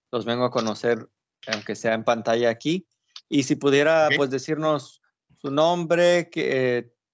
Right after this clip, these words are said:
Speaker 1: tiempo de, de caminar con el Señor, la iglesia donde está, y qué espera de este estudio así brevemente, nada más para, para iniciar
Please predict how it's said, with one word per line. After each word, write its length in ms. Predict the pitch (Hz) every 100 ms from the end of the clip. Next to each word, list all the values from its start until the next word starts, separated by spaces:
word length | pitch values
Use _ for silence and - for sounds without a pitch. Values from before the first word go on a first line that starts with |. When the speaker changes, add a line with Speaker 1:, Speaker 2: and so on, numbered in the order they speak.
| _ -
Speaker 1:
tiempo 400 | 143 131 147 139
de, 280 | 131 117 113
de 420 | 120 117 117 113
caminar 440 | 117 117 120 127
con 120 | 135 131
el 80 |
Señor, 640 | 120 117 131 151 160 156 151
la 120 | 123
iglesia 440 | 117 120 135 131 139
donde 160 | 131 117
está, 460 | - 147 165 175 _ _ _ _ -
y 220 | 127 120
qué 120 | 113
espera 340 | 123 - 131 127
de 60 |
este 160 | 127 131
estudio 380 | - 123 117 113
así 200 | 110 117
brevemente, 580 | 113 113 107 104 98 104
nada 100 | 101
más 200 | 104 -
para, 280 | 110 90 -
para 160 | - 98
iniciar 380 | 92 - 98